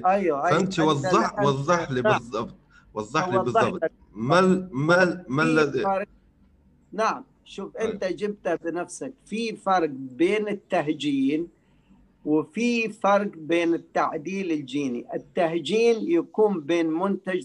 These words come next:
Speaker 1: طبيعي، قول برتقال مع يوسف أفندي، خوخ مع مشمش، هذا منتج طبيعي قد تخرج منه منتج آخر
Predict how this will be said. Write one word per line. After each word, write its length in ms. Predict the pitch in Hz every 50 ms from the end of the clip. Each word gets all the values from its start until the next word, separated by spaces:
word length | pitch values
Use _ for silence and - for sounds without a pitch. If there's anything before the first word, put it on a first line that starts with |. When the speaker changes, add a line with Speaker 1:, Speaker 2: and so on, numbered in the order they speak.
| - _
Speaker 1:
طبيعي، 520 | 170 165 156 156 160 160 147 127 131 127 127 139
قول 200 | 165 170 160 147
برتقال 840 | 139 135 165 160 - _ 180 165 - - 180 185 185 185 175 165 165
مع 240 | 170 160 156 160 160
يوسف 360 | 156 160 160 156 - - -
أفندي، 480 | 151 131 - 151 139 135 131 - - _ _ _ _ _ _ _ _ _ _ _ _ _ _ _ _
خوخ 640 | - - - - 185 196 190 185 185 196 - - - -
مع 400 | - 180 170 170 156 151 160 160
مشمش، 640 | 156 165 170 156 - - - 135 123 - - - - -
هذا 200 | 202 196 196 202
منتج 560 | 202 214 247 247 226 202 - - 175 151 - _ _
طبيعي 580 | - 165 160 160 196 220 226 214 226 226 214 - -
قد 160 | 247 220 -
تخرج 600 | - _ 247 220 202 - 202 208 208 202 185 180
منه 460 | 196 208 220 220 214 202 196 180 170 180 208
منتج 380 | 214 208 208 - 214 196 185 - _ -
آخر 440 | 202 214 220 202 202 - 214 208